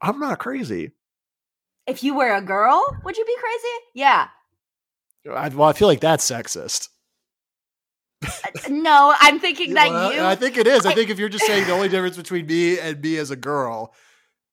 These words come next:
Speaker 1: is that I'm more crazy as a girl, what does that say about what your opinions about
Speaker 2: I
Speaker 1: women?
Speaker 2: mean, you'd have more liberty to be crazy. You could get away with crazier things as a girl.
Speaker 1: You know, you said that, not me, and I'm not gonna comment on it. <laughs>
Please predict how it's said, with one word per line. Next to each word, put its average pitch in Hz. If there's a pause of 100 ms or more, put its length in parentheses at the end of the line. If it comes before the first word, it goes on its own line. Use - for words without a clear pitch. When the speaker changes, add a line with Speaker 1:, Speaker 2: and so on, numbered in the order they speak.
Speaker 1:
is 135
that 147
I'm 147 (120)
more 151
crazy 151
as 135
a 131
girl, 135 (280)
what 185
does 156
that 165
say 117
about 117 (220)
what 120
your 160
opinions 110
about 107
Speaker 2:
I -
Speaker 1:
women? 359
Speaker 2:
mean, 254
you'd 285
have 311
more 233
liberty 214
to 233
be 202
crazy. 165
You 180
could 226
get 214
away 196
with 185
crazier 165
things 139
as 139
a 143
girl. 85 (1200)
Speaker 1:
You 139
know, 175
you 170
said 143
that, 107
not 123
me, 107
and 123
I'm -
not 139
gonna 123
comment 120
on -
it. - (560)
<laughs> 170